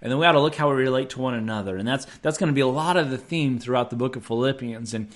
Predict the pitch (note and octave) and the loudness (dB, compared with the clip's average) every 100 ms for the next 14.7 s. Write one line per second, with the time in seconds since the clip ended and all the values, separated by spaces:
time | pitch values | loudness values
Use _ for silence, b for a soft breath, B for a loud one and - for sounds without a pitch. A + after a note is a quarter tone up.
0 | B B B2+ B2+ B2+ B2 A#2+ A2 B B | B B -4 -2 -4 -4 -4 -6 B B
1 | C#3 C3+ C#3 C3+ C3 B2+ A2 A#2 B2+ D3+ | 0 2 2 2 2 0 0 0 -2 -2
2 | F3 A#2 A2+ B2+ B2 - C3 D3 D3 C3+ | -2 -4 -4 -4 -4 -2 0 2 2 0
3 | B2+ B B A#2+ C#3 D3 C3 A#2 G#2+ G#2+ | -2 B B -2 2 2 2 2 2 0
4 | A2+ G#2+ A#2 A2+ G#2 C3 D#3 C#3 A2 B2+ | -2 -6 -6 -4 -2 2 2 2 0 -4
5 | - b b b - C3+ C3+ B2+ B2 A#2+ | -10 b b b -4 -2 0 -2 -2 0
6 | B2 C3 A#2 A#2 B2+ A#2 B2 A#2+ C3 C3 | 0 0 -2 -2 -4 -4 -2 2 2 2
7 | A2+ B B - - D#3 D3 A#2+ G#2 - | -2 B B -20 0 2 4 2 -2 -8
8 | A2+ - A#2 A2+ A#2+ A#2+ A#2 - B B | -12 -8 -2 2 2 2 -4 -10 B B
9 | A2+ G#2+ G#2 G2+ G2+ A#2 G#2+ G2+ A2+ D3 | -6 -2 -2 -4 -6 -8 -6 -4 0 2
10 | D3 D3 C#3 - A#2 A2 A#2+ A#2+ G#2 G2+ | 2 0 -2 -4 -8 -4 0 0 -2 -4
11 | G#2 G#2 A2 - A2+ G#2+ B B A#2 A#2+ | -6 -4 -4 -2 -4 -6 B B -2 0
12 | A2+ - C3 B2 A#2+ A#2 C3+ B2+ A#2 A#2+ | 0 0 0 0 -4 -2 -2 -2 -4 -6
13 | A2 - C3 A2 G#2+ A#2 C#3+ A#2+ F#2+ A#2 | -8 -2 -2 0 0 0 0 -4 -8 -8
14 | G#2+ - C#3 G2+ - A2+ | -8 -8 -6 -6 -8 -14